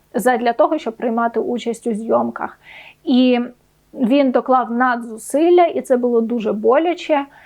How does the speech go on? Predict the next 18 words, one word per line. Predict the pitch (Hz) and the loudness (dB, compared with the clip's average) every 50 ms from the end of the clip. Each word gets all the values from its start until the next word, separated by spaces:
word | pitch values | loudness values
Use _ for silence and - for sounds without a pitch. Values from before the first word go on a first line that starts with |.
| - _ - | -18 _ -6
е, | 220 220 | -6 -6
щоб | 214 - - 277 277 285 254 285 285 285 285 269 254 - - 233 | -6 -2 0 2 2 2 4 4 4 4 4 2 2 -2 -6 -2
відновитись | 202 247 254 226 254 254 247 226 233 208 208 185 - - - - _ _ _ _ _ _ _ _ | 0 0 2 2 2 2 2 0 0 -2 -2 -4 -10 -12 -12 -18 _ _ _ _ _ _ _ _
в | - | -2
такі | _ 247 240 - 277 285 269 | _ -2 0 0 -2 -2 0
короткі | - 262 240 247 247 247 - - 247 | 0 0 2 2 0 -2 -4 -6 -4
терміни. | - 233 220 226 - 226 208 208 220 - 247 - _ _ _ _ - - _ _ _ | -2 -2 -2 -2 -2 -6 -8 -10 -10 -12 -14 -16 _ _ _ _ -20 -20 _ _ _
І | - 302 294 302 311 302 302 | 2 2 4 4 2 0 -4
скільки | - - - - 311 349 403 427 427 359 339 | -8 -14 -4 0 2 4 4 4 2 0 0
багато | 285 285 269 254 277 302 311 311 311 - 302 294 285 277 - - - _ | 2 0 0 0 0 0 0 0 0 2 2 2 2 0 -2 -6 -10 _
в | - 240 196 240 | -6 -2 2 2
нашому | 247 269 277 277 269 - 247 247 226 220 | 4 4 2 0 -2 -2 -2 -2 -2 -2
житті | 214 196 233 220 - - 311 320 370 392 - 359 - | -4 -6 -8 -8 -6 -2 2 2 2 2 0 -4 -4
таких | - 254 247 - 285 269 - - | -4 -6 -2 -2 -4 -4 -2 0
випробувань, | 269 262 240 - 247 226 240 294 311 339 339 311 277 247 233 226 | -2 -2 0 0 -2 0 2 2 4 4 4 2 2 -2 -2 -2
які | 226 226 233 233 233 - - 302 302 302 302 294 - _ _ _ _ _ _ | -4 -4 -4 -4 -6 -2 -2 0 0 0 -2 -6 -10 _ _ _ _ _ _
просто | - 262 269 285 285 285 - - - 269 262 254 262 254 - - _ _ _ _ | 2 4 4 4 2 0 -6 -2 0 2 2 2 2 0 -2 -6 _ _ _ _
через | - - - 285 254 247 247 247 226 - - - | -12 0 2 2 2 4 2 0 -2 -6 -12 -16